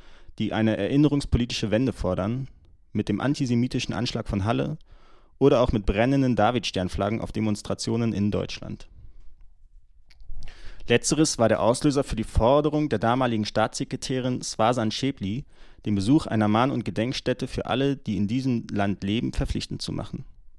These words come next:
Auch für AsylbewerberInnen und MigrantInnen. Der Antisemitismus bei MigrantInnen müsse konsequenter bekämpft werden, sagte Schäpli.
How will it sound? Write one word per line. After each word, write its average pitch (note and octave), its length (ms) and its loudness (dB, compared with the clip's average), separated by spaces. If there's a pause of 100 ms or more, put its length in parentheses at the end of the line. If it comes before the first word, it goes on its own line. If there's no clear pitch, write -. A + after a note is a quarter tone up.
Auch A#2+ 160 2
für - 200 -2
AsylbewerberInnen A#2 1000 -2 (100)
und A2 260 -4
MigrantInnen. - 680 -6 (420)
Der - 100 0
Antisemitismus D3+ 800 2
bei A#2+ 160 6
MigrantInnen A#2+ 760 2
müsse B2 240 0
konsequenter C#3+ 540 2
bekämpft D3+ 400 -2
werden, F#2 220 -6
sagte - 280 -10
Schäpli. - 440 -8